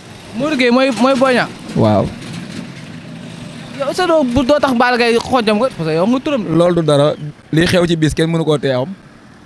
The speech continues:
Speaker 2: Bis li ci war a xew, kenn mënu koo tee am. Mbëri xamante nañ de, ndax ku ne am nga licence C N G. Waaw.
Speaker 1: Dina yomb si moom.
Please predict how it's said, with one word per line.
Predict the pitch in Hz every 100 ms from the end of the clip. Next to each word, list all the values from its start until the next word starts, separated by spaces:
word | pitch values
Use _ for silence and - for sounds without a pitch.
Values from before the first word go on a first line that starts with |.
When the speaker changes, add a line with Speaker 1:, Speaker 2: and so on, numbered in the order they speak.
| -
Speaker 2:
Bis | 143 151
li | 151
ci | 156
war | 160
a |
xew, | 151 147 - -
kenn | -
mënu | 143 143
koo | 135
tee | 131 117
am. | 104 101 - - _ - -
Mbëri | 160 170
xamante | - 180 185
nañ | 190
de, | 165
ndax | 151
ku | 175
ne | 175
am |
nga | 175
licence | 165 160 147
C | 143
N | 131
G. | 120 - - - - - - -
Waaw. | 131 110 107 - - - _ - - - - - -
Speaker 1:
Dina | 226
yomb | 302 262
si | -
moom. | 175 131